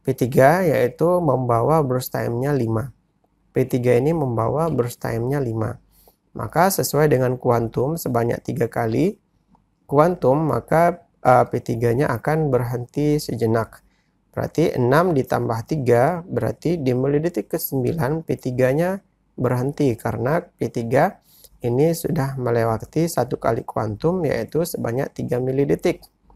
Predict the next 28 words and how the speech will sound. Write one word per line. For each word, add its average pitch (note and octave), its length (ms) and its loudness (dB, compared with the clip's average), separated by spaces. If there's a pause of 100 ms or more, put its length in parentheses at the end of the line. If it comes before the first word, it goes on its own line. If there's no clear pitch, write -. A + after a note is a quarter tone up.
(180)
Maka A#2+ 320 0
sisa D3 400 -2
P A#2+ 160 -4
tiga C3 320 -2
tinggal C3 480 -2
dua A#2+ 240 -4
milidetik. A2+ 800 -8 (800)
Berikutnya F#3 560 2
P, C#3+ 400 2 (960)
P - 20 -20 (140)
satu C#3+ 320 2
kembali. A#2+ 640 -2 (320)
Karena C#3 320 2
P E3 80 0
satu C3 320 0
ini, C3 400 2
eh, B2 480 2
ngantri D3 640 0
yang B2+ 160 0
membawa A#2+ 580 2
sisanya A#2+ 540 -4
sembilan C3 640 -2
di A2+ 80 -2
antrian B2 400 -4
kedua, C#3+ 400 6
maka A2+ 480 -2 (480)
P B2+ 160 -4
satunya A#2+ 500 -2